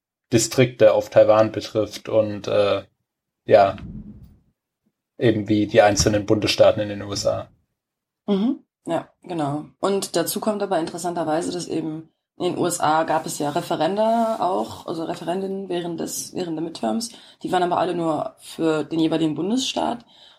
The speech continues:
Speaker 2: Und in Taiwan war es jetzt so, dass insgesamt, ähm, ich vergesse immer wieder, wie viele es waren, aber es waren, ich glaube, wirklich zehn Referenten, die für das gesamte Land mit auf dem Wahlzettel waren, ähm, bei diesen, äh,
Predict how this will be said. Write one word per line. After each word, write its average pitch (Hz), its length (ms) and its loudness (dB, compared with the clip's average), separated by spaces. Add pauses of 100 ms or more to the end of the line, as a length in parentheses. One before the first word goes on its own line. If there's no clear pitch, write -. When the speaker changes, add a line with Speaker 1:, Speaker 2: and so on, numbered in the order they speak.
(100)
Speaker 2:
Und 180 380 -2
in 165 180 -2
Taiwan 170 360 0
war 190 60 0
es 202 100 -2
jetzt 190 160 -6
so, 180 140 0
dass 170 240 -2
insgesamt, 185 960 -2
ähm, 160 340 0
ich - 100 -12
vergesse 190 320 -2
immer 196 140 0
wieder, 170 220 -4
wie 170 80 -4
viele 170 220 -8
es 160 180 -6
waren, 180 340 -2 (400)
aber - 160 -2
es 170 320 -4
waren, 196 540 0
ich - 100 -8
glaube, 175 560 -2 (240)
wirklich 208 380 0
zehn 233 640 2 (320)
Referenten, 185 880 -4
die 180 160 -4
für 185 100 -2
das 175 160 -2
gesamte 175 320 -2
Land 165 460 -2
mit 180 200 -4
auf 160 140 -2
dem 147 160 -4
Wahlzettel - 500 -4
waren, - 380 -10 (400)
ähm, 139 440 -2
bei 151 180 0
diesen, 147 480 -2
äh, - 300 -4